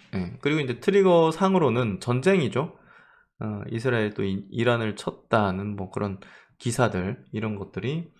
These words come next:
음, 또 약세를 좀 급하게 만드는 어떤 트리거 역할을 좀 했다. 이렇게 좀 해석하면 될 것 같습니다. 그래서 이제 업종 차트를 보시면 코스피 지수 차트가 그래도 밑꼬리를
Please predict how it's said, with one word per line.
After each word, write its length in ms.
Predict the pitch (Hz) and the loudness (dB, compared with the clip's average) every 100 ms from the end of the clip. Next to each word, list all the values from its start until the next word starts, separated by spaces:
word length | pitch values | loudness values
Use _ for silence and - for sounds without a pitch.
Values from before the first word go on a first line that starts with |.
| _ _ _ _ - | _ _ _ _ -12
음, 260 | 104 95 - | -10 -10 -12
또 300 | - 98 - _ _ _ _ - - | -8 -8 -8 _ _ _ _ -18 -10
약세를 920 | 107 - - - 160 156 156 151 151 | -10 -12 -18 -10 -4 -2 -2 -4 -4
좀 260 | 156 151 _ _ _ - | -8 -8 _ _ _ -8
급하게 440 | 123 - 180 190 | -8 0 2 2
만드는 420 | 165 127 123 131 | 2 0 -2 -4
어떤 280 | 123 - 113 | -4 -6 -10
트리거 520 | - 196 160 190 - _ - | 0 0 2 -2 -6 _ -10
역할을 460 | 123 - 123 110 107 | -10 -6 -6 -4 -4
좀 160 | 113 | -6
했다. 480 | 131 - - 156 - - | -6 -8 -8 -8 -10 -8
이렇게 280 | 113 110 | -6 -6
좀 220 | - 110 117 | -6 -6 -6
해석하면 480 | 127 123 110 110 | -6 -6 -6 -6
될 180 | 113 107 | -6 -6
것 100 | 104 | -6
같습니다. 460 | 95 - 92 - - - _ - - - - - _ | -6 -8 -12 -12 -16 -20 _ -20 -20 -20 -20 -20 _
그래서 240 | - 123 131 | -10 -2 0
이제 380 | 123 123 117 - | 2 0 -2 -4
업종 320 | 131 156 185 | -6 -2 0
차트를 300 | 190 190 185 | 0 -2 -2
보시면 280 | 147 147 147 | -2 -4 -4
코스피 640 | 185 185 - 175 160 160 | -4 -4 0 2 2 0
지수 240 | 143 123 | -2 -6
차트가 400 | - 151 - 143 | -4 -4 2 2
그래도 240 | 131 139 131 | 4 2 2
밑꼬리를 960 | 123 - 196 190 156 165 120 98 - | -2 4 6 8 6 6 4 0 -6